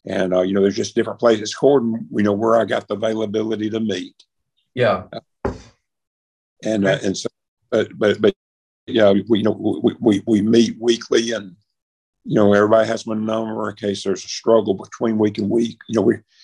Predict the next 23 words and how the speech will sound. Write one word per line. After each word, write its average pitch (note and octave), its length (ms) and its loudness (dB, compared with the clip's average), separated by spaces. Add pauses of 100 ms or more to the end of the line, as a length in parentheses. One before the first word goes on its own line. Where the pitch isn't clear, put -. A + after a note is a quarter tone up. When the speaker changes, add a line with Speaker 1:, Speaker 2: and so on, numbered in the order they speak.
(140)
Speaker 1:
but, G#2 180 4
but A2 80 4
I'm, G#2+ 120 4
we're, G#2+ 160 2 (140)
we're A2 120 -4
try-, B2 280 0
I'm A2+ 120 -6
trying C3 340 0
to G#2+ 100 -10
not A2 160 0
only G#2+ 220 -4
do G#2 40 -4
the G2+ 80 -4
Bible A#2 360 -4
study, - 340 -18
but A2 160 -6
maybe G#2+ 220 -2
have - 180 0
other G#2 200 0
things G#2+ 400 -8
that G#2 100 -20
these A2 220 -8
guys A2+ 540 -2